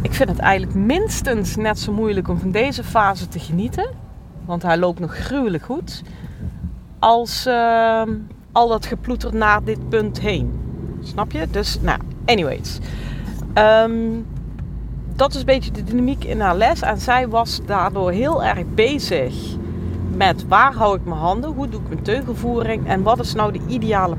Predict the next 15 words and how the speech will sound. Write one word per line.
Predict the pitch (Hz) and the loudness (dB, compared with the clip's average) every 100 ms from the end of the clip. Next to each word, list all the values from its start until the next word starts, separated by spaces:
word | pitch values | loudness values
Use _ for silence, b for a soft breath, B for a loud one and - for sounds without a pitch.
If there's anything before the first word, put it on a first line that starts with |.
| - | 0
plek | - - - - - | 2 2 0 -4 -2
daarvan. | 143 123 120 - - - 143 135 - - - - - - - - - - - - - - B B B B B - - - - - - | 0 0 -2 -4 -4 -2 -2 -2 -2 -2 -4 -2 -2 -2 -2 -2 -2 -2 -2 -2 -2 -2 B B B B B 0 -2 -2 -4 -4 0
Ja, | 165 | 2
dat | 196 - | 2 2
vind | 302 277 | 2 4
ik | 285 | 4
echt, | - 254 - 254 | 4 2 0 2
eh, | 247 233 | 4 4
een | 143 190 | 2 0
heerlijke | 165 175 226 330 392 - - | 0 2 4 4 2 -2 -4
vraag. | - 220 285 | 2 4 4
Daar | - | 2
kan | 220 208 | -2 -2
ik | |
zes | - 269 277 | -2 -2 -2